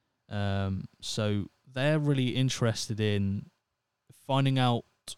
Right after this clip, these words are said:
what the secret of the universe is, or what the secrets of the universe are. So, yeah, you get, early in the game,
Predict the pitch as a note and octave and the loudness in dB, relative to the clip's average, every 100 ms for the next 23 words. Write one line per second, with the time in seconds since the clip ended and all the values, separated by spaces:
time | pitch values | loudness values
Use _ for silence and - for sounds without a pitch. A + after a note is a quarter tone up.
0 | _ C3+ B2 - B2 A2+ A2 G#2+ - - | _ -6 -6 -4 -2 0 0 -4 -4 -2
1 | A#2+ - G#2 - G#2 G#2+ G2+ G#2 - A2 | -2 -2 -6 -4 0 0 2 -2 0 0
2 | G2+ G#2+ G#2+ A2+ - G#2+ F#2+ D3 C#3+ - | 2 2 0 0 -2 -4 2 4 4 0
3 | - - G#2 G#2 G2+ G2 G2 G2 - G2+ | -4 -6 -6 -2 -2 0 -2 -4 -4 -2
4 | F#2 A2+ _ _ _ _ _ _ _ _ | -2 -4 _ _ _ _ _ _ _ _
5 | _ _ - - C3 A#2+ - E3+ B2 _ | _ _ -4 2 4 2 2 0 0 _
6 | _ F3 E3+ F#3 E3+ - - - - D#3+ | _ -6 2 2 2 -2 -10 -6 4 8
7 | D3 C3+ A#2+ C3+ D3 D#3 | 8 6 4 4 4 4